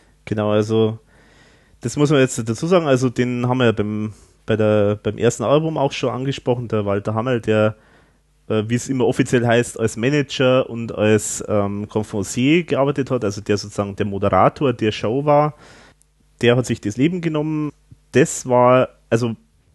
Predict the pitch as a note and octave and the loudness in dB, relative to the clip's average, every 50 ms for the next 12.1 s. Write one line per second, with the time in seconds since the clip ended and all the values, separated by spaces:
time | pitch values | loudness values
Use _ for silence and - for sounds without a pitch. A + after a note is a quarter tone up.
0 | _ _ - - A#2+ A2 G#2+ - - A#2 G#2+ D3+ - F#3 E3 D3 - - C#3 D3 | _ _ -6 0 0 0 0 0 2 2 2 2 2 0 -4 -4 -4 -4 -4 -2
1 | D3 C#3+ B2 C3 C3+ - D3+ - B2 A2+ A2+ A2 A#2 B2 A#2+ B2 B2 A#2 - - | -2 0 2 0 0 0 -2 -4 -4 -4 0 2 2 2 2 0 -4 -6 -8 -10
2 | - - - G2+ G#2+ A2 A2 A2 G#2+ G#2 - A2+ - - B2+ A#2+ - - A2+ A2 | -14 -10 -4 -2 0 2 2 2 0 0 -2 -4 -4 -4 -6 -8 -6 -8 -8 -8
3 | - - C3+ D3 D3 C#3+ B2+ B2+ B2+ A#2 - A#2 G#2+ - A#2 A2 - G#2+ - - | -6 -4 -2 0 2 4 6 6 4 2 0 -4 -4 -2 -4 -4 -2 -2 -4 -2
4 | - F3 F#3+ F3 E3+ E3 - - D#3+ D3 - D#3 C#3+ C#3 C3+ B2+ B2 C3 C#3 C#3+ | 0 2 2 2 2 0 0 0 -2 0 0 -2 -2 0 -2 0 0 0 0 0
5 | C#3 C#3+ C#3+ C#3+ - _ _ - - - - - - - - _ - - A#2+ A#2+ | -2 -4 -8 -10 -12 _ _ -20 -20 -20 -20 -20 -20 -20 -20 _ -6 -4 -2 -2
6 | A#2+ A#2+ A#2 - B2 B2+ B2+ A#2+ A#2+ B2 A#2 - B2+ A#2+ B2 B2 B2 B2 B2 A2+ | -2 -2 -2 -2 -2 0 0 0 0 0 -2 -2 0 2 4 4 4 4 4 2
7 | - A#2+ A#2+ A#2+ A#2 A#2 A#2 A#2 A#2 A2 - _ _ _ _ - - - B2 B2+ | 0 -2 -4 -4 -2 -2 -4 -4 -4 -6 -10 _ _ _ _ -12 -6 -4 -2 -2
8 | C3+ C3 - A#2+ A2+ A2+ A#2 - - - - B2+ A#2+ - B2 C#3+ D3+ - F3 D#3 | -2 -2 -2 -4 0 2 0 0 0 -2 -8 -8 -6 -4 -4 -4 -4 -4 -2 -2
9 | D3+ D3+ D3 D3 D3 - A2+ A#2+ A#2+ A#2+ A#2+ A#2 A#2 A#2 A#2+ A#2+ G#2+ G#2+ - A#2+ | 0 0 0 0 0 -2 -2 -2 0 0 2 0 0 -2 -2 -6 -12 -12 -10 -8
10 | B2 A#2 A#2 - B2 A2+ - - A#2 G#2+ A2+ A2+ - B2 A#2 - - B2+ B2 A#2+ | -6 -6 -4 -4 -4 -4 -2 0 2 2 2 2 0 -4 -6 -4 -4 -4 -4 -4
11 | - - B2 A2+ A#2 A2+ A2+ A2 A2+ A2 G#2 - A2+ G#2+ A2 A2 B2 A2+ A2 A2 | -4 -8 -10 -8 -8 -6 -4 -4 -4 -4 -2 2 4 4 4 4 2 2 2 0
12 | A#2 A#2 | -2 -6